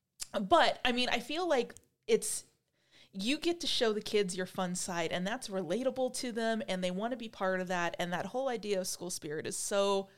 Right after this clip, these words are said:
so key. And so that's what I really wish I could have told myself, at least my first year.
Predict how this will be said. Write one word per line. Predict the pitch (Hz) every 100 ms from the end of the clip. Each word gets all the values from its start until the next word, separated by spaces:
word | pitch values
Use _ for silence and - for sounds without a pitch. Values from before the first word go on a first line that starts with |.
| _
so | - - 202 190
key. | 190 202 - - - - -
And | 202
so | 208
that's | 202 320 -
what | 311
I |
really | 208 196 185
wish | 170 175
I |
could | 156 165
have | -
told | 156 147
myself, | 127 - - -
at |
least | 196 214 -
my | 180
first | - 190 185 -
year. | 160